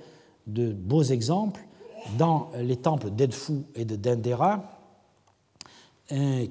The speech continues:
qui prolongent une tradition plus ancienne, mais qui nous donnent, euh, une bonne idée de ce que pouvaient être, euh, ces, en quelque sorte, laboratoires de fabrication de parfums, euh, liturgiques, car nous y trouvons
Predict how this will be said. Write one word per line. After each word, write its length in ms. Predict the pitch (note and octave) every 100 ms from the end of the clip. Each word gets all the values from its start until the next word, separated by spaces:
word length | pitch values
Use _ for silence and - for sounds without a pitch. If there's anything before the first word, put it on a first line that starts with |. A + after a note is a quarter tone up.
| -
qui 300 | - F3 D3 - - - _ _ _
prolongent 480 | - C3+ G3 G3 C3+
une 140 | C3
tradition 500 | B2 D3 C3+ C3 D#3+
plus 180 | D3 B2
ancienne, 440 | B2 B2 G3 G#3 E3
mais 140 | C3
qui 160 | - B2+
nous 180 | A#2+
donnent, 320 | A#2 E3+ D3 A#2 A#2+
euh, 140 | B2 A2 -
une 200 | B2+ A#2+
bonne 260 | G#2+ C3 A#2+
idée 380 | A#2+ F3+ F3+ - - - -
de 100 | A#2+
ce 100 | B2
que 80 | C3+
pouvaient 340 | - A#2+ G#2+
être, 360 | - C3+ - - - - - _ A2
euh, 80 | G2+
ces, 420 | - B2+ G2 - - G2+
en 40 |
quelque 260 | G2 - A2
sorte, 300 | D3+ - F#2
laboratoires 880 | G#2+ B2 C#3+ C3+ B2+ E3 D3+ B2 G#2+
de 240 | A#2 A#2 -
fabrication 680 | - A#2+ B2 B2+ - D3
de 100 | B2
parfums, 520 | - A#2 - - C3+ A2 -
euh, 80 | G2
liturgiques, 800 | G2+ A2 C3+ A#2 A#2 G#3 G#3 - - - - - -
car 320 | F3+ F3+ C3+
nous 220 | C3+ B2+
y 80 | C3+
trouvons 480 | - A#2 G2 C3